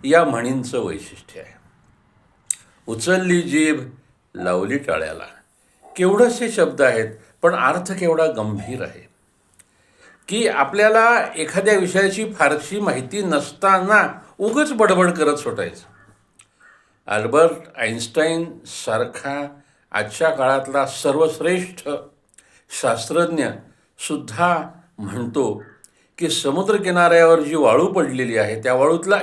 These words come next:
एक कण हा सुद्धा मला प्राप्त असलेल्या ज्ञानापेक्षा मोठा आहे, इतकं ज्ञान अगाध आहे, ज्याला काहीही अंत नाही.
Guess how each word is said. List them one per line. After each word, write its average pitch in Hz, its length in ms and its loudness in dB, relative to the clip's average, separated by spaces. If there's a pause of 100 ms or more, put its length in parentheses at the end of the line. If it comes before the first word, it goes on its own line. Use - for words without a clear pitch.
(140)
एक 247 440 2
कण 262 200 6 (640)
हा 214 160 2
सुद्धा 226 500 2 (240)
मला 156 420 4
प्राप्त 208 400 2
असलेल्या 190 440 4
ज्ञानापेक्षा 180 1300 2
मोठा 185 340 0
आहे, 175 580 2
इतकं 180 400 4
ज्ञान 202 520 2 (220)
अगाध 170 640 4
आहे, 143 380 2 (300)
ज्याला 131 280 4
काहीही 131 440 -4
अंत 131 440 -6
नाही. 95 280 -8